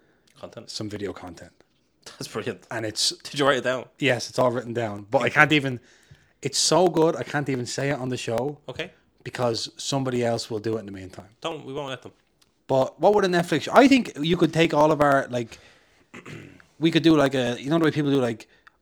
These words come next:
Speaker 2: "I'm doing seven marathons in seven days."
Speaker 1: Yeah, yeah.
Speaker 2: We could do, like, "I'm doing six card shows in twelve weeks." <laughs>
Speaker 1: I hope not.
Speaker 2: You know, something like that, maybe.
Speaker 1: We could do a Netflix series.
Speaker 2: Yeah.
Speaker 1: A, a,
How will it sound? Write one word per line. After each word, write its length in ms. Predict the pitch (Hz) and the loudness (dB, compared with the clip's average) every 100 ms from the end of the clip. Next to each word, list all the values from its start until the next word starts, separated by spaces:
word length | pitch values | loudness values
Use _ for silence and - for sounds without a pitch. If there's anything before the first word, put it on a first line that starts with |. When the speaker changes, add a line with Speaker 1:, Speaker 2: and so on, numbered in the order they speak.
| - | -10
Speaker 2:
"I'm 140 | 156 | -6
doing 300 | 156 175 151 | 2 2 2
seven 400 | 123 175 175 170 | -2 -2 -2 -2
marathons 580 | 170 160 139 - 120 113 | -2 -2 -2 -6 -10 -8
in 100 | 131 | -8
seven 380 | - 139 135 139 | -6 -4 -4 -4
days." 560 | 131 117 101 92 - - | -4 -4 -8 -14 -18 -20
Speaker 1:
Yeah, 120 | 92 85 | -20 -20
yeah. 20 | 80 _ _ _ _ _ | _ _ _ _ _ _
Speaker 2:
We 120 | - 131 | -12 -8
could 100 | 131 | -2
do, 140 | 143 | -2
like, 180 | 110 113 151 | -2 -4 -4
"I'm 140 | 170 | -2
doing 300 | 165 160 139 | 0 0 0
six 360 | 117 - - - | -4 -4 -2 -4
card 320 | - 147 151 | 0 0 0
shows 280 | 135 110 110 | -2 -4 -4
in 80 | 107 | -10
twelve 340 | - 131 143 | -6 -2 -2
weeks." 560 | 135 - - - - - | -4 -8 -6 -4 -2 -4
<laughs> 1500 | - - 960 - - 831 932 1077 1077 - - - - - _ - | -8 -16 -20 -16 -16 -16 -16 -14 -14 -14 -14 -16 -18 -20 _ -4
Speaker 1:
I 40 | |
hope 200 | 135 113 | -4 -4
not. 240 | 101 92 - _ _ _ _ _ _ _ - - - 285 269 - | -8 -12 -14 _ _ _ _ _ _ _ -20 -20 -20 -18 -14 -6
Speaker 2:
You 60 | 226 | 0
know, 100 | 196 | 2
something 220 | - 190 | 2 2
like 120 | 175 | 4
that, 160 | 165 135 | 6 4
maybe. 300 | 135 113 101 - | 0 -6 -8 -8
Speaker 1:
We 80 | 202 | -2
could 140 | 214 | 0
do 100 | 180 | 2
a 40 | 131 | 0
Netflix 300 | 113 104 - | -2 -4 -10
series. 320 | 101 82 - - | -10 -12 -18 -18
Speaker 2:
Yeah. 320 | - 143 135 - | -2 2 2 0
Speaker 1:
A, 200 | 123 | -4
a, 40 | 120 | -4